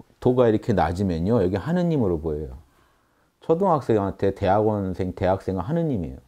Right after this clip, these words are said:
근데 대학 가보면 아무것도 아니죠, 사실. 가보면 아무것도 아니죠.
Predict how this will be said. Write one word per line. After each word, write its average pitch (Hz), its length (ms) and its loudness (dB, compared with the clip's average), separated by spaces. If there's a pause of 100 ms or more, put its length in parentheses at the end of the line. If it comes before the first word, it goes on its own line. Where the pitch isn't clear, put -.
(500)
근데 95 140 -6
대학 107 240 2
가보면 101 560 -2 (1400)
아무것도 110 340 -4
아니죠, 82 420 -6
사실. - 200 -20 (760)
가보면 104 420 0
아무것도 113 360 -4
아니죠. 85 260 -12